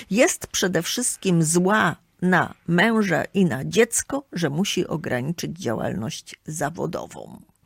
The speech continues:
No cóż, dziecko się rodzi. Ten poród, y, nie jest najłatwiejszy.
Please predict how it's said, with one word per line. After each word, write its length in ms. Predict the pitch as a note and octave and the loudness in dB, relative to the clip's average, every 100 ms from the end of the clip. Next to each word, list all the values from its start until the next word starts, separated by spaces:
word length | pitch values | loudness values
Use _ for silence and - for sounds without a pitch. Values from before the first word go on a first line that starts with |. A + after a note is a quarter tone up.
| - - - - - - - - _ _ - - - - | -20 -18 -12 -12 -14 -18 -20 -20 _ _ -8 -6 -6 -4
No 160 | A#3+ B3 | -2 -2
cóż, 480 | - A2+ - - - _ _ _ _ _ _ _ _ _ _ _ _ _ - - - - - G3 | -2 -2 -2 -4 -8 _ _ _ _ _ _ _ _ _ _ _ _ _ -20 -16 -16 -18 -6 2
dziecko 360 | G3 - G3 | 2 2 -2
się 220 | F3+ D#3 | 0 2
rodzi. 460 | D3 C3+ - A2 G#3+ B3+ _ _ _ _ _ - | 2 0 -2 -2 -2 -4 _ _ _ _ _ -2
Ten 220 | E3+ D#3+ | 0 2
poród, 760 | - F#3+ F#3 D#3 - - - - - | 2 4 4 2 -2 -10 -10 -8 -2
y, 320 | D#3 D3 D3 | 0 0 0
nie 240 | D#3+ F3+ G3+ | 2 4 6
jest 340 | C#3+ - - - | 4 0 -8 -4
najłatwiejszy. 1500 | D#3 C#3+ C3+ - - D3 D3 - - B2 G#2+ - - C3+ | -2 0 -2 -4 -2 -2 -2 -4 -2 0 -2 -4 -2 -2